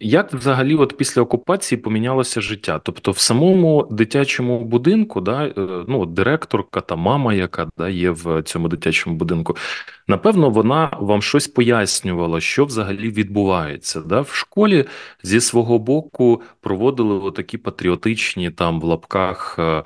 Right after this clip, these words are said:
е, години, та, там, е, якісь флешмоби. Е, от як в цьому потоці, е, ну, якби зберігати, ну, такий здоровий погляд на все, що відбувається, особливо коли,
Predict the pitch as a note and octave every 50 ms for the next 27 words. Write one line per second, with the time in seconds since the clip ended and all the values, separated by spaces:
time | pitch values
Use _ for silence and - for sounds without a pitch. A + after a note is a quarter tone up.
0 | - - - - _ _ - F2 F2 E2+ D#2 D#2 D#2+ G2 G2 F#2 G#2 G#2+ A2 A2+
1 | G#2+ G2 F#2 F2+ F2 E2 D#2+ D#2 D2+ - - - - - F2+ F2+ F#2 - - E2
2 | D#2+ D#2+ D#2 D#2 D#2 D#2 D#2 D#2 D#2 D2+ - F#2 E2+ - - - G2 F#2+ F#2+ -
3 | - - G2 G2 F#2+ F#2 F2 D#2+ D#2+ E2 D2+ C#2 - - - - - - - -
4 | - - - F2 E2+ E2+ E2+ - - - _ _ _ - A#2+ - - - - G2+
5 | G#2+ C#3 D#3 G3 G3+ - - - - - - - - D3 D3+ D#3 D3+ C#3+ C#3 C#3
6 | C#3 C3+ C3 B2 - - _ _ - A#2 A#2+ A#2+ - - D3+ F#3 A#3 A#3 A#3 -
7 | - - B2 A2+ G#2 G2 F#2 F2+ - - - G2 F#2+ F#2 F#2 F2+ F2+ F2+ F2 F2
8 | E2+ - _ _ - F#2 F#2+ G#2+ A2+ B2 A#2 G#2+ G#2 F#2+ F#2+ F#2+ G2+ G2 F2+ F#2
9 | F#2 F#2+ G#2 A2+ A2+ A2+ C3+ D#3 E3 E3 E3 - C3 B2+ B2+ B2 A#2+ A2 - -
10 | - - - _ _ _ _ _ - A#2+ B2+ B2 A#2 - G#2+ - A#2+ A2 - F2+
11 | - G#2 G#2+ A#2+ C3+ C3 A#2 A2 G2+ G#2 - B2+ B2+ A2+ G#2+ G2+ F#2 - G2 F#2+
12 | F2 - - - A#2+ A#2 - - - G2 F#2+ G2+ F#2 F#2 F#2+ G2 G2 G2+ F#2+ F2
13 | D#2+ D#2 D#2+ - - F2 E2 - - E2+ G2 A2+ A#2+ G#2+ G2+ - - G2+ F#2+ G#2